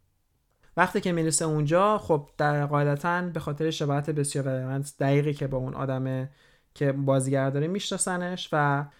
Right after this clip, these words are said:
اه، اون دم در باش حرف می‌زنن، بهش می‌گن که تو شیش ماه نیومدی اینجا. اه، و، اه، جیک معلم تاریخ واسه اینکه زیاد خودش رو لو نده، با اون کانورسیشن در حقیقت، اه، خودش رو مچ می‌کنه و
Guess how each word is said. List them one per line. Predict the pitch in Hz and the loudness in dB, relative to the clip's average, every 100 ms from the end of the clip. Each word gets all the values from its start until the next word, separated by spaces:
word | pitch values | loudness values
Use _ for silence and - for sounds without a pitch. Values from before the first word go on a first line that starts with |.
| _ - | _ -8
اه، | 143 139 135 135 | -2 0 0 -2
اون | 135 156 165 | -2 -4 -2
دم | 156 147 143 | 0 0 2
در | 156 | 0
باش | 165 165 | -2 -2
حرف | 170 170 175 | 0 0 -2
می‌زنن، | 170 165 165 | -4 -2 0
بهش | 151 147 | -2 -4
می‌گن | 160 160 | -6 -4
که | 160 | -6
تو | 151 160 156 | -4 -2 -2
شیش | - 185 - | -2 -4 -2
ماه | 185 180 | -2 0
نیومدی | 175 190 147 127 | 0 0 0 0
اینجا. | 123 117 110 - - - - _ | -4 -4 -8 -12 -20 -20 -20 _
اه، | 143 123 123 123 123 123 | -8 -4 -4 -4 -6 -2
و، | 131 131 127 127 - _ | 0 0 0 -4 -8 _
اه، | 139 131 127 127 | -8 -6 -4 -6
جیک | 127 151 151 165 | -2 -2 0 0
معلم | 160 160 147 135 131 131 | 2 2 2 2 2 0
تاریخ | 139 143 143 | -2 -2 -2
واسه | 143 143 | -4 -4
اینکه | 151 156 | -2 -2
زیاد | 143 139 143 151 | 0 2 2 2
خودش | - 143 143 | -2 -4 -2
رو | 135 | -2
لو | 131 | 0
نده، | 131 135 147 156 | -2 0 2 2
با | 151 | 0
اون | 139 143 | -2 0
کانورسیشن | 147 139 131 135 135 143 143 147 - - - | -2 -2 -4 -6 -4 -4 -4 -6 -14 -20 -8
در | 135 127 | -4 -2
حقیقت، | 127 123 139 143 - 120 | -2 0 0 0 -6 -6
اه، | 131 123 123 | -4 -2 -4
خودش | 127 139 143 143 | -2 -2 -2 -2
رو | 139 | 0
مچ | 135 170 - | 2 0 -2
می‌کنه | 185 180 175 170 | -8 -6 -4 -2
و | 147 139 131 | 0 0 -2